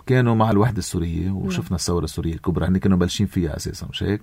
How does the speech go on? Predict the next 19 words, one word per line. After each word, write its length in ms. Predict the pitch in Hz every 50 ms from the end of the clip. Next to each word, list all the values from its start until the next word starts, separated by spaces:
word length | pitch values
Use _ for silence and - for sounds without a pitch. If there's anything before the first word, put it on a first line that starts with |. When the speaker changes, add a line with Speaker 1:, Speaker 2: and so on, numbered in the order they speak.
| - -
Speaker 1:
بالأردن 540 | - 98 110 120 - 143 131 113 123 120 117
خضعوا 320 | - - 120 104 104 98
للنظام 320 | 92 90 90 82 92 92 90
الملكي 360 | 87 85 85 92 92 - -
الأردني، 420 | 64 76 82 78 82 82 80 92 101 - _ _ _ _ _ -
لأنه 160 | - - 87
هيدا 160 | 95 82 85
واقع. 380 | 90 92 92 90 - 87 87 - - _ -
<clears throat> 220 | 143 156 147 127
بفلسطين 480 | 120 123 139 151 139 127 - - 147 135
نفس 140 | 123 107 -
الشيء. 240 | 101 - - 90 - - _ _ _ - - - - - - -
وبالتالي 520 | - 85 104 - - 147 147 139 135 135 - - -
كمان 360 | 139 139 135 127 123 117 110
دايمًا 260 | 110 120 135 135 131
كانت 380 | 110 - 127 117 104 - - 110
قراءتهم 540 | 101 98 - - 113 - 101 95 87 87 87 85 85
للمتغيرات 1040 | 92 101 107 110 110 110 110 110 110 101 92 92 92 101 90 92 92 92 95 95 92
السياسية 640 | - - - 95 90 - - 101 95 95 92 90